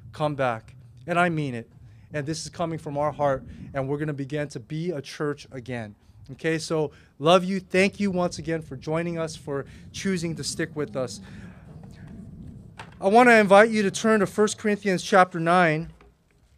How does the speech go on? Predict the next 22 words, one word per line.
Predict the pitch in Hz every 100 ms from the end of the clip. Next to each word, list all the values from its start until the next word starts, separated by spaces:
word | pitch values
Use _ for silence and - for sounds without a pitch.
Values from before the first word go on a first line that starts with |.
| _ -
where | - 143 185 185 170 165 - _
this | 156 208 214
morning | 196 240 240 185 202 - - _ - - _ -
I | 190
find | - 220 247
myself | 214 180 - 185 185
in | 185 180
one | 185 208
of | 208
the | 190
most | 190 185 -
awkward | 175 196 208 190 185 175
and | 170 160
peculiar | 160 - 214 202 196
positions | 170 165 165 185 180 151 147 -
ever. | 170 180 147 165 - - - - - - -
I've | 208 185
never | 196 220 254 208 196
in | 185 180
my | 175
life | 175 175 185 185
preached | - 208 -